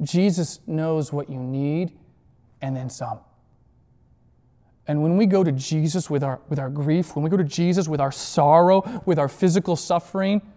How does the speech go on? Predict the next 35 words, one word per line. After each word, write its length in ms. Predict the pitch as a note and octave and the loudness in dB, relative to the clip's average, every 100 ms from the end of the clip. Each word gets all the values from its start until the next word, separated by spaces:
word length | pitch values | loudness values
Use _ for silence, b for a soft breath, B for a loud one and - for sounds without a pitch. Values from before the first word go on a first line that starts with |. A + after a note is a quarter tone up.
| _ | _
whatever 320 | E3 D#3+ F3+ A#3 | 2 6 6 6
it 60 | |
may 120 | G3+ | 4
be, 220 | F#3 G#3+ - F#3+ D#3+ | 2 2 0 -4 2
Jesus 560 | F3 A3 A3+ F#3+ - b b b _ _ _ _ _ _ | 6 6 6 2 -4 b b b _ _ _ _ _ _
can 120 | G3 | 6
not 100 | G#3+ | 8
only 200 | A#3 G#3+ | 8 8
understand, 960 | G3 E3 - - A3+ G3+ F#3 C#3+ C3 C3+ - _ _ _ _ _ _ _ _ _ _ _ _ - | 4 0 -2 -4 -2 0 0 0 -2 -6 -18 _ _ _ _ _ _ _ _ _ _ _ _ -4
he 140 | G#3+ | -2
can 100 | G3+ | -2
sympathize 640 | C#3+ G3+ F#3 D3+ C#3 - | -2 0 0 -2 -4 -6
with 100 | C3 | -8
us. 280 | A#2 - - _ _ _ _ _ _ _ _ _ _ _ _ _ _ _ _ _ - | -8 -10 -12 _ _ _ _ _ _ _ _ _ _ _ _ _ _ _ _ _ -6
Or 60 | |
have 140 | E3+ E3+ | -2 0
you 60 | |
not 160 | F#3 F3 | 0 -2
heard 320 | A3 G3 D#3+ | -2 0 -2
Hebrews 320 | E3 D#3 D#3 | -4 -4 -6
four 120 | - D#3+ | -8 -10
fifteen 400 | D#3+ - A#3+ E3+ | -10 -6 -6 -6
tell 260 | - A3+ | -6 -6
us, 240 | D#3 - - b b | -6 -8 -16 b b
"For 140 | - F3+ | -6 -2
we 120 | F3+ | 0
do 80 | G#3+ | 2
not 220 | G#3+ B3 | 2 2
have 200 | G#3 A#3 | 4 2
a 60 | D#3 | 2
high 260 | G3+ F#3+ | -6 -6
priest 460 | D3+ G3+ A#3 E3 - B - | -6 -4 -2 -4 -6 B 0
who 160 | F#3 | 2
is 120 | D#3+ | 2
unable, 720 | F3+ G3 F#3+ G#3 G3 D3+ D3 | 0 -2 0 0 2 0 -4